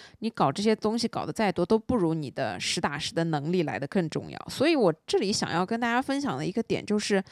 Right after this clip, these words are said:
人性是非常复杂的，在很多的人际关系这件事情上面，你花的功夫还不如去用来花在你提高自己的个人能力上面，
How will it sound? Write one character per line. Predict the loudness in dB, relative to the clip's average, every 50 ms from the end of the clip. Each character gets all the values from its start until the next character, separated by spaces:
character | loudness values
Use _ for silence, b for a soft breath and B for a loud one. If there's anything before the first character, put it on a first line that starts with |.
| B B B B B B B
人 | 4 6 6 6
性 | 4 2 2 2
是 | 4 4 4
非 | 4 4 4
常 | 4 4 2 0
复 | -2 -4 -10 -10
杂 | -6 -6 -6 -4 -2 2
的， | 2 2 2 0 B B B B B B B B
在 | 4 6 6 8 6 6
很 | 4 2 0 0
多 | 0 2 4 6 6 6
的 | 6 6 6 6 6
人 | 6 4 2 2
际 | 0 0 0 0 2
关 | 4 4 4 4 4 2
系 | 0 0 0 0 0 -2 -2
这 | -4 -4 -2
件 | 0 0 0 0
事 | 0 -2 -2
情 | -2 -2 -2
上 | -2 -2 -2 -2 0
面， | 0 0 -2 -2 -2
你 | -4
花 | -6 -2 0 0 2
的 | 2 2
功 | 2 2 2 0 0 -2
夫 | -6 -6 -8 -6
还 | -6 -4 -6 -4
不 | -2 0 2
如 | 4 4 4 2 0
去 | -2 -6 -2 2 2 2 2
用 | 2 0 0 0 0 0 -2
来 | -4 -4 -6
花 | -4 -2 -2 0
在 | 0 0 -2 -2
你 | -4 -6 -10 -12 -12
提 | -12 -8 -6 -4
高 | -2 0 0 0
自 | 0 -2 -4
己 | -4 -4
的 | -6
个 | -4 0 0 0
人 | 0 0 -2
能 | -6 -6 -4
力 | -4 -4
上 | -4 -6 -8 -8
面， | -10 -14